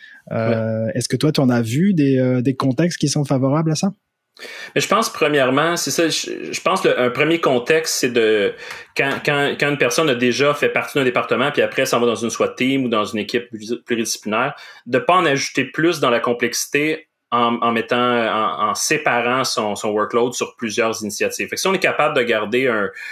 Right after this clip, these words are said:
Speaker 2: un focus à, à, à cette personne-là qui,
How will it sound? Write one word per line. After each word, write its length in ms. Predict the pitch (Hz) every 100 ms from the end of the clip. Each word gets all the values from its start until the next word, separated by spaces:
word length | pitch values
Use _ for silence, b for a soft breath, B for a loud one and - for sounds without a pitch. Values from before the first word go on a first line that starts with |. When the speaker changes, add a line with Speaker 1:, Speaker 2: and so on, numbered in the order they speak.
| B B B -
Speaker 2:
un 100 | 110
focus 480 | - 120 - 143 123
à, 240 | - -
à, 760 | 101 98 95 92 92 98 95 101
à 40 |
cette 180 | - 123
personne-là 360 | 127 - 120 139
qui, 300 | - 104